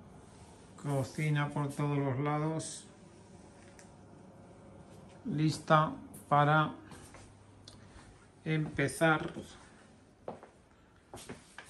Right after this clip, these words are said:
a montar el próximo lunes. Así está la habitación dos,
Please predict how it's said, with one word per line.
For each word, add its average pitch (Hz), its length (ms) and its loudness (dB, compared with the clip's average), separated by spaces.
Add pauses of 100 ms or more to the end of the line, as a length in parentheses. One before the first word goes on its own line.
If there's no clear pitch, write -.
a 160 140 0
montar 147 760 2 (2250)
el 190 160 -2
próximo 147 500 0
lunes. 113 640 0 (920)
Así 123 320 0
está 139 220 2
la 139 60 2
habitación 127 520 2
dos, 165 480 0